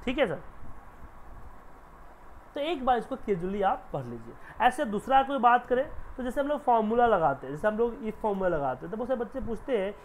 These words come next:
कि हम कितने nested if लगा, कितने if के अंदर दूसरा if, nested if लगा सकते हैं।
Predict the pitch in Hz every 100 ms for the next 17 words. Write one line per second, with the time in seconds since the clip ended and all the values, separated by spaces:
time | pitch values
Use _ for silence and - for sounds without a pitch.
0 | - - 254 - 254 202 277 302 240 226
1 | 226 - 285 208 226 233 190 175 196 208
2 | - 233 254 277 214 226 - 240 220 208
3 | 220 226 - - 202 196 185 175 - -
4 | - - 190 196 233 208 185 151 139 123
5 | - 113